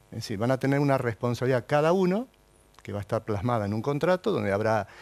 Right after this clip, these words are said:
la, la, la, la diferencia entre lo, la producción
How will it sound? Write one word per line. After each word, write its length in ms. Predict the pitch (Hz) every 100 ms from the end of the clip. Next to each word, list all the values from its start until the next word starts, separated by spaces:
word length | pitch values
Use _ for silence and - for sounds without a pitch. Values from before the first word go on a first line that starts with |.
| - -
la, 240 | 104 104 -
la, 220 | 98 113
la, 140 | 107 107
la 120 | 113
diferencia 680 | 113 117 117 127 - 120 110
entre 360 | 120 107 107
lo, 160 | 104 107
la 160 | 107
producción 600 | 101 113 123 - 165 175